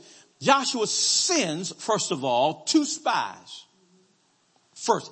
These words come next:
he sends two spies at the beginning of chapter two, sends them over there into Jericho. As they go into Jericho, the Bible says that they,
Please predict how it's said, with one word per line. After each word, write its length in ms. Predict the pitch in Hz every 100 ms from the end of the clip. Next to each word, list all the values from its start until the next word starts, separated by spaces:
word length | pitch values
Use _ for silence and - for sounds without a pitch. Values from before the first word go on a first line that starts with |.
| -
he 100 | -
sends 320 | 185 269 208 -
two 220 | 330 349
spies 560 | - 220 160 127 151 - - -
at 60 | 151
the 60 |
beginning 320 | 147 160 160
of 80 | 139
chapter 300 | - 170 143
two, 280 | 127 156 113 - -
sends 300 | - - 240
them 100 | 214 214
over 280 | 302 302
there 340 | 202 180 156 170
into 260 | 214 170 180
Jericho. 640 | 131 220 147 123 139 95 - _ _ _ _ _ _ - - -
As 200 | 185 143
they 100 | 196
go 300 | 156 330 320
into 320 | 277 269 240
Jericho, 840 | 160 262 254 170 - 139 120 175 - -
the 80 | 180
Bible 400 | 165 269 320 262
says 480 | - - 139 160 143
that 200 | 175 175
they, 280 | 196 180